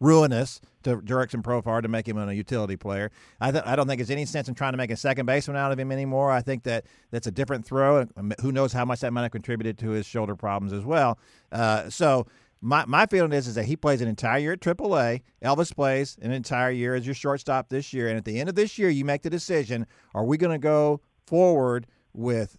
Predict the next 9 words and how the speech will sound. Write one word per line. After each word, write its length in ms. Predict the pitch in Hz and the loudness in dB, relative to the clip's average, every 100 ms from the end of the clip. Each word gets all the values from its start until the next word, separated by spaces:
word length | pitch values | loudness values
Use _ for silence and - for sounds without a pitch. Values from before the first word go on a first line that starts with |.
| _ | _
Elvis 320 | 123 117 107 | -4 -2 -2
Andrus 400 | 127 156 160 175 | 0 0 0 -2
as 140 | 165 151 | 0 0
our 140 | 147 | 0
shortstop 580 | - 170 - 190 180 - _ - | 0 -2 0 0 0 -2 _ -8
or 80 | |
Jurickson 400 | 98 123 123 117 | -4 -2 -2 -6
Profar? 480 | 101 113 110 85 69 - _ _ | -4 -4 -4 -8 -10 -14 _ _
And, 320 | 98 104 98 | -8 -6 -6